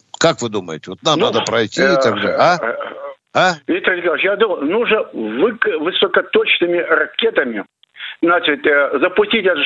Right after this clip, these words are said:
Speaker 2: шахиды сначала, запустить на эти мосты, а, они б чтоб отстреляли,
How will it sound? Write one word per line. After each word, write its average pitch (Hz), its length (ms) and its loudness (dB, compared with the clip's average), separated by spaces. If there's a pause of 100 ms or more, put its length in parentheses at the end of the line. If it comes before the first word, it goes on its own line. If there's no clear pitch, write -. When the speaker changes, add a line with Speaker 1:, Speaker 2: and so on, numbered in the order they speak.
Speaker 2:
шахиды 190 480 2
сначала, 117 520 0 (520)
запустить 151 500 0
на 165 60 4
эти 143 180 -2
мосты, 139 460 -2 (480)
а, 160 280 2
они 180 140 0
б 180 60 -4
чтоб 156 200 2
отстреляли, 165 680 -2